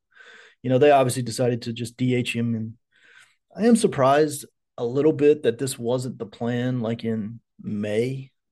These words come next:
you know, or June. I don't really, I, I still don't fully understand why they abandoned their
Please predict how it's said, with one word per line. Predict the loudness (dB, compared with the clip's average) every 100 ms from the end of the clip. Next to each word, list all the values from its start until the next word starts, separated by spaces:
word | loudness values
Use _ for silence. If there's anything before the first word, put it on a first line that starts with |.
| _
you | -10
know, | -8 -6 -10 -14
or | -12 -12 -10
June. | -8 -4 -4 -4 -8 -14 _ _ _ _ _ _
I | -2
don't | 0 2
really, | 2 2 2 -4
I, | -6 -6
I | -6
still | 2 6
don't | 6 4
fully | 0 2 2 2
understand | -2 -6 -6 -4 -2
why | 0 0 0 0
they | 0
abandoned | 0 0 0 0 -2 -2 0
their | 0 0 -2 -4